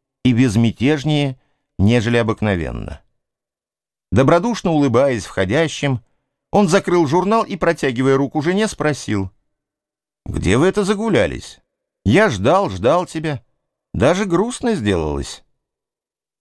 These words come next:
Рука жены была холодна и покрыта потом, как бывает у при смерти больных. "Мы были в саду", — отвечал Крупов за нее. "Что с тобою?" —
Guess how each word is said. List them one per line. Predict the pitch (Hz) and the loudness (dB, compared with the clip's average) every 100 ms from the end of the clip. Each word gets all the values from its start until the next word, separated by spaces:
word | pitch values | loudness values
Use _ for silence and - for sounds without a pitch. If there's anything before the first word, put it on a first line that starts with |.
| _ _ _ _ _ | _ _ _ _ _
Рука | - 98 104 131 135 | 0 0 2 -2 0
жены | 117 120 131 | 0 0 0
была | 127 127 | 0 -2
холодна | - 110 104 92 123 143 | -2 -2 0 0 0 -2
и | |
покрыта | 131 104 107 95 120 | -2 -6 -6 -6 -6
потом, | - 143 156 - 87 - _ _ _ _ _ | -4 -2 0 0 -2 -4 _ _ _ _ _
как | 117 127 | 0 2
бывает | 117 135 156 - | 2 4 2 0
у | - | -6
при | 113 131 160 | -4 -2 -2
смерти | - 135 - - | -2 -4 -2 -4
больных. | 127 139 131 92 78 - _ _ _ _ _ _ - | -2 0 -2 -2 -6 -12 _ _ _ _ _ _ 0
"Мы | 107 151 220 | 4 4 4
были | 156 170 180 | 2 2 2
в | 175 | -2
саду", — | - 120 104 113 123 90 - _ _ _ - | -2 -2 0 0 0 -2 -8 _ _ _ -6
отвечал | 87 90 85 87 85 | -4 -4 -2 -2 0
Крупов | 101 131 123 98 | -2 0 0 0
за | 92 | 0
нее. | 98 90 73 76 _ _ _ _ _ _ _ _ _ _ _ | 0 0 -4 -10 _ _ _ _ _ _ _ _ _ _ _
"Что | - - 139 135 | -12 -2 -2 -2
с | - | -4
тобою?" — | 90 80 73 67 | -2 0 -2 -4